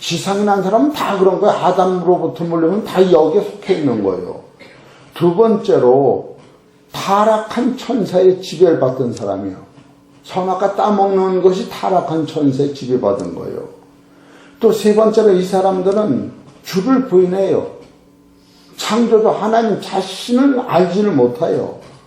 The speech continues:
그래서 처음부터 어둠으로, 어둠으로 가고 있기 때문에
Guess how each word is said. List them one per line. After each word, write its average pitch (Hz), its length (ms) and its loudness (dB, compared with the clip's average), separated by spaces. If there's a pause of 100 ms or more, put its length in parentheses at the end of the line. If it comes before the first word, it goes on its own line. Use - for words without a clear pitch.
(720)
그래서 247 260 4
처음부터 233 960 2
어둠으로, 208 1080 4
어둠으로 180 760 2
가고 151 340 -2
있기 - 540 -4
때문에 156 640 -2